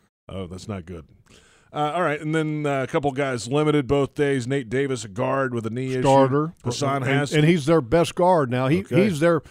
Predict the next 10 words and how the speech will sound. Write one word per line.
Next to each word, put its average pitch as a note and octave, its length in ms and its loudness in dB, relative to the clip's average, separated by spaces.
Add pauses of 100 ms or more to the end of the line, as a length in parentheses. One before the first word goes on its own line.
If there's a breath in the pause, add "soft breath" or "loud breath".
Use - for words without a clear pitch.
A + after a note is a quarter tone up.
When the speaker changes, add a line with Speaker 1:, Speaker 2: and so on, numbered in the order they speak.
(420 soft breath)
Speaker 2:
he A3 200 2
might F3+ 440 0
be, C#3 540 2 (640)
him G3+ 200 2
and F#3+ 140 4
the C#3+ 60 4
center, F#3 480 0 (600)
Ben D#3 200 2
Jones, F#3+ 500 -2 (460)
Speaker 1:
Hmm. G#2 140 -14